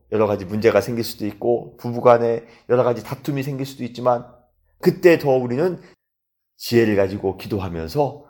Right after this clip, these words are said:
그때그때마다 그 어려움을 극복해 나가야 되지 않을까 싶습니다. 주님께서 우리 부부가 하나가 되어 건강하게 하나님의 사명을 잘 감당하며 살아갈 수 있도록 우리 마음 가운데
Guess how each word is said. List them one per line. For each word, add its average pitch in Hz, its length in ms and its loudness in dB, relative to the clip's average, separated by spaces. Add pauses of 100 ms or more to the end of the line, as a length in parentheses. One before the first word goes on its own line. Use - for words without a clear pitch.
(140)
그때그때마다 98 1000 -4
그 104 120 -4
어려움을 101 400 2
극복해 - 460 -4
나가야 95 280 0
되지 90 220 -4
않을까 85 500 -6
싶습니다. - 800 -10 (140)
주님께서 101 680 -6 (680)
우리 113 180 0
부부가 104 320 0
하나가 107 380 -4
되어 95 160 -10 (500)
건강하게 98 920 -2 (200)
하나님의 123 460 -2
사명을 95 340 -2
잘 - 180 -6
감당하며 98 500 -4
살아갈 - 300 -6
수 - 140 -10
있도록 - 420 -14 (1040)
우리 107 120 0
마음 95 340 0
가운데 90 640 0